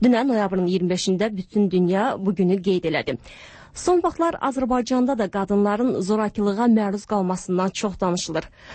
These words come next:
Bundan daha çox qadın hüquqları ilə məşğul olan ayrı-ayrı təşkilatlar danışır, araşdırmalar aparıb, hesabatlar hazırlayırlar.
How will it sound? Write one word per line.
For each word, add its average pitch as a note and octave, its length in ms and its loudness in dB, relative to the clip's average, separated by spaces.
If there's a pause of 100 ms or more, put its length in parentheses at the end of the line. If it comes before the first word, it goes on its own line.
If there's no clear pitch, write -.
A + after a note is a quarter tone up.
(160)
Bundan D#4+ 240 4
daha C#4 140 0
çox C#4 220 -2
qadın A3 320 2
hüquqları F#3 460 0
ilə G3 160 0
məşğul F#3+ 320 -2
olan G#3+ 260 0
ayrı-ayrı G3+ 440 -2
təşkilatlar G3+ 540 -4
danışır, A3+ 440 -2
araşdırmalar G#3 640 -2
aparıb, G#3+ 480 -4
hesabatlar G#3 520 -2
hazırlayırlar. E3 600 -4